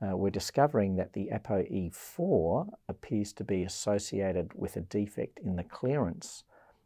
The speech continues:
of that fat amyloid complex.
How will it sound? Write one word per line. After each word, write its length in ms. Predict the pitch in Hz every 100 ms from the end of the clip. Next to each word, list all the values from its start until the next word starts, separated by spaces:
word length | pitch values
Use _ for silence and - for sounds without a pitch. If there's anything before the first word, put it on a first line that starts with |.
| _ -
of 160 | 98 -
that 240 | 101 -
fat 320 | - 98 95 -
amyloid 480 | 104 92 87 85 -
complex. 760 | - 101 - 90 - - -